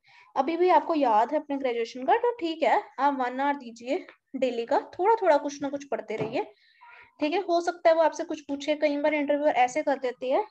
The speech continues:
पूछ लेते हैं कि आपके ग्रेजुएशन में कौन से सब्जेक्ट्स थे या आपका फेवरेट सब्जेक्ट कौन सा था, then वो चूज कर लेते हैं उसी फेवरेट सब्जेक्ट में से क्वेश्चंस। तो ठीक है, अब अपना एक सोच के भी जाना है एक फेवरेट सब्जेक्ट कि हाँ भी मेरा बेस्ट सब्जेक्ट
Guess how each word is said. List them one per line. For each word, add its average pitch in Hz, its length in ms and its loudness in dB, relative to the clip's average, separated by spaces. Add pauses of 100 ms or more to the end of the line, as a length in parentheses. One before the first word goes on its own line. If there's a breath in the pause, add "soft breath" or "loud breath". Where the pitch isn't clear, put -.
(140)
पूछ 339 260 -4
लेते 302 180 -2
हैं 285 60 -4
कि 330 60 -2
आपके 349 200 -4
ग्रेजुएशन 254 500 -6
में 254 160 -4
कौन 262 200 -2
से 277 100 -6
सब्जेक्ट्स 262 540 -8
थे 247 220 -4
या 240 60 2
आपका 233 200 -2
फेवरेट 240 320 -6
सब्जेक्ट 254 420 -8
कौन 240 180 -10
सा 240 140 -8
था, 240 280 -2 (440 soft breath)
then 349 240 4
वो 359 340 0 (140)
चूज 311 200 0
कर 294 160 2
लेते 277 180 2
हैं 359 80 0
उसी 349 140 -2
फेवरेट 247 320 -4
सब्जेक्ट 226 380 -8
में 208 80 -14
से 208 80 -14
क्वेश्चंस। 196 580 -12
तो 233 60 -4
ठीक 269 260 -6
है, 415 100 2 (460 loud breath)
अब 269 160 6
अपना 285 200 2 (100)
एक 311 120 -2
सोच 277 280 -4
के 339 100 -4
भी 359 100 0
जाना 311 240 2
है 311 60 2
एक 302 80 -18
फेवरेट 269 280 -4
सब्जेक्ट 285 400 -2
कि 330 60 -4
हाँ 262 240 -4
भी 285 220 -6 (720)
मेरा 254 240 6
बेस्ट 277 300 -2
सब्जेक्ट 226 320 -8